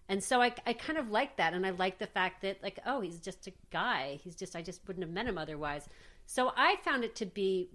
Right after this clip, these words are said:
very, um, I never, um, I didn't meet my husband online, and, and I never had anything online c-, happen, turn into a relationship, but all the guys were really nice guys. Like, it,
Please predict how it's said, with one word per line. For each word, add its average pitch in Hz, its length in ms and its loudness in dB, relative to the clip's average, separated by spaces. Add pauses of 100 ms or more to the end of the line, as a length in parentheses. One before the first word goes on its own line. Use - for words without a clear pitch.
very, 175 720 -2
um, 156 440 -4 (480)
I 214 80 -2
never, 254 380 0
um, 185 240 -8
I 208 80 2
didn't 226 280 -2
meet 196 140 2
my 180 100 0
husband 170 280 -4
online, 160 320 -2
and, 156 300 -4
and 156 300 -4 (180)
I 196 100 4
never 208 240 2
had 190 140 2
anything 185 360 0
online 160 480 -2
c-, - 80 -18 (120)
happen, 185 400 -4 (480)
turn 214 160 -4
into 190 160 -4
a - 20 -4
relationship, 226 460 -4
but 208 100 -8
all 247 160 2
the 254 60 -2
guys 254 200 -2
were 247 80 -4
really 247 200 -2
nice 240 200 -2
guys. 269 380 -2
Like, 170 140 -8
it, 202 80 -8